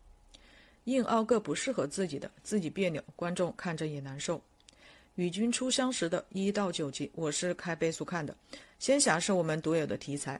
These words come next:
我能在这类剧里感受到想象的瑰丽以及独属于华夏文明的浪漫。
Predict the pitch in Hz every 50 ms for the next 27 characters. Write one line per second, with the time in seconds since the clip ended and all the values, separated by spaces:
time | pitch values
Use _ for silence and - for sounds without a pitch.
0 | - - 175 170 165 156 147 147 170 190 - 220 190 - - - 196 185 185 180
1 | 170 - 196 170 147 143 143 - 160 151 143 - 196 190 180 170 - - - 143
2 | 139 143 - 180 170 156 151 180 175 185 185 202 - - - 160 156 - 175 185
3 | - - - 147 156 180 - 170 151 135 - - - 143 139 143 143 - 165 151
4 | 147 143 143 156 156 147 143 139 147 143 139 143 131